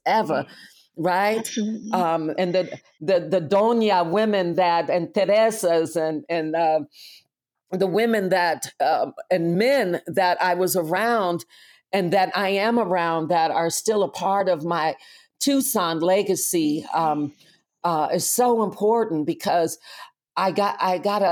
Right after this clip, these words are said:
Speaker 1: I, I, I was able to be firsthand uh, and, and seeing people. There's a man, Martin, that's from Sonora,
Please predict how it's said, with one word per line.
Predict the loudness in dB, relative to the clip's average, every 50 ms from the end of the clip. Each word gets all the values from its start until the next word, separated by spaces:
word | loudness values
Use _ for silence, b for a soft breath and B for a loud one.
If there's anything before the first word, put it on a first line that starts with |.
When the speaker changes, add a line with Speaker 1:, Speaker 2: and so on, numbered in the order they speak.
| 2 0 -2
Speaker 1:
I, | -4 -4 -4 -6 -4 -2
I, | -2 -2 -2 -4 -8 _ -10
I | -8
was | -6 -6 -6 -6 -6 -8 -4 -2
able | 2 4 4 2 2 -2
to | -6 -8
be | -6 -6 -6 -6 -6
firsthand | -6 -6 -6 -2 0 0 0 0 -2 -6 -6 -12 -12 -6 -4 -2 0 0 0 -2 -2 -4 -8 -10 B B B B B B B B B _ _ -4
uh, | -4 -2 0
and, | -2 -2 -2 -4 -10 -12 _ -16 -16 -16 -20 _ _
and | -4 -2 -2
seeing | -2 -2 0 2 2 2 0 -2
people. | -4 -6 -4 -4 -4 -2 0 0 0 0 0
There's | 0 -2 -2 -2 -4
a | -4
man, | -4 -2 0 0 0 0 0 0
Martin, | 0 -2 -2 -4 -4 -2 -2 0 0 0
that's | -2 -4 -4 -8 -6
from | -6 -4 -4 -4 -6 B B B B B B
Sonora, | -4 -2 -2 0 0 0 2 2 2 2 0 -2 -4